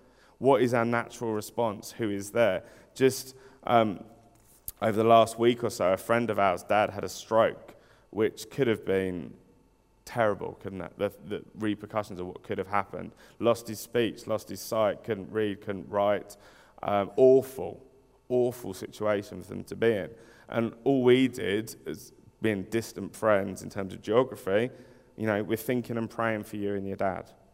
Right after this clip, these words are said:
Okay, they're not Christians, they're not saved at this time. Okay, and we do talk to them about prayer and stuff, but we, um, just look to my wife, look this way. Um,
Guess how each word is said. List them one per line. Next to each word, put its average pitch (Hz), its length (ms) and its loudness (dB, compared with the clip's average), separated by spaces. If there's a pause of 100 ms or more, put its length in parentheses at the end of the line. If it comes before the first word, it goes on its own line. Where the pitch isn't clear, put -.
(560)
Okay, 104 220 -2
they're 117 140 2
not 131 240 0
Christians, 92 480 -10
they're 101 100 -6
not 113 240 -6
saved 92 400 -6
at - 80 -12
this - 160 -14
time. 87 320 -10 (640)
Okay, 110 340 -4 (320)
and 107 320 2
we 110 100 -2
do 123 200 2
talk 120 280 2
to 120 60 -12
them 92 140 -10
about 87 320 -4
prayer 87 240 0
and - 140 -10
stuff, 101 460 0
but 98 140 -6
we, 101 320 2
um, 101 340 -4 (540)
just 90 180 -10
look - 120 -16
to - 100 -18
my - 60 -12
wife, 95 240 -10 (180)
look - 180 -10
this 98 160 -14
way. - 80 -20 (440)
Um, 98 420 2